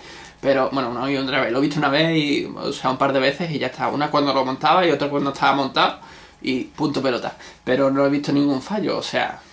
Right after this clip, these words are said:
a lo mejor me he distraído y no he encontra-, no he visto el fallo, pero bueno, ya sabéis, si queréis dejármelo abajo en los comentarios, si ustedes habéis visto el fallo en algún lado, pues yo lo escucharé. Y bueno, estamos aquí en un rollo más, mm, toque egipcio.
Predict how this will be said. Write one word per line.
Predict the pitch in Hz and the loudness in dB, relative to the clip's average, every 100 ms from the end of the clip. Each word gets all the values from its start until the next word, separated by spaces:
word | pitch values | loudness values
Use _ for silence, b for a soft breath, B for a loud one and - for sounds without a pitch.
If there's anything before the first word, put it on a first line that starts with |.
| B | B
a | - | -10
lo | 123 | -6
mejor | 123 139 139 | -4 0 2
me | 139 | 2
he | |
distraído | 139 - 135 143 147 | 0 0 0 2 2
y | |
no | 147 | 0
he | |
encontra-, | 131 139 135 - | 0 -2 -4 -4
no | 143 147 | 0 2
he | |
visto | 143 147 | 2 0
el | 131 | -2
fallo, | 247 226 - | 0 0 -2
pero | - - | -8 -8
bueno, | 156 233 - - | -2 -2 -2 -10
ya | - 160 | -4 -2
sabéis, | 196 165 | 2 0
si | - - | 0 -2
queréis | 139 160 | 0 0
dejármelo | 180 190 190 | 2 4 6
abajo | 175 165 | 4 4
en | 170 | 2
los | 160 | 2
comentarios, | 160 151 175 160 120 110 - - - - - | 0 2 2 2 0 -2 -8 -14 -16 -20 -18
si | - 131 | -6 -4
ustedes | 127 143 160 | -2 0 2
habéis | 160 143 | 2 0
visto | 151 156 | -2 -4
el | |
fallo | 143 151 147 | -4 -2 -2
en | |
algún | 143 131 139 | -2 0 2
lado, | 180 262 | 4 2
pues | 196 117 107 113 | 0 -2 -2 -2
yo | 123 | 0
lo | 127 | 0
escucharé. | - 135 156 220 - B B B B | -2 -4 -2 -2 -4 B B B B
Y | 202 | 2
bueno, | 208 208 | 4 4
estamos | 202 226 220 | 4 2 2
aquí | 220 233 | 0 0
en | 202 | 2
un | 180 | 4
rollo | 196 190 | 4 4
más, | 180 190 190 190 - - - _ _ | 4 6 4 2 -10 -14 -18 _ _
mm, | 156 156 151 147 143 135 139 131 - - - | -6 -2 -2 -2 0 0 -2 -6 -8 -10 0
toque | 175 180 170 165 156 151 151 151 147 147 147 143 143 b b b b b b _ | 0 2 2 4 6 4 4 4 2 0 0 -2 -10 b b b b b b _
egipcio. | - - 233 - 165 233 285 | -8 -2 -2 2 2 4 2